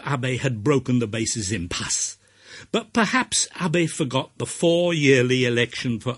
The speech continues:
Okinawa governor. In the recent election, Nakaima was posed by a well-known anti-bases campaigner, Takeshi Onaga,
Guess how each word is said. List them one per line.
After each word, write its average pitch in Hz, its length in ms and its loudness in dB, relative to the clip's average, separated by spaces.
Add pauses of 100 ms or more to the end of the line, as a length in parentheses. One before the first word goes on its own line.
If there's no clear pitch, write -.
Okinawa 110 680 -2
governor. 101 440 -2 (880)
In 202 160 8
the 185 100 6
recent 156 400 2
election, 135 540 -2
Nakaima 160 720 4
was 139 260 0 (200)
posed 190 500 2
by 143 180 -2
a 147 100 -4
well-known 180 880 0
anti-bases 139 880 0
campaigner, 120 760 -2 (120)
Takeshi 147 600 0
Onaga, 139 680 2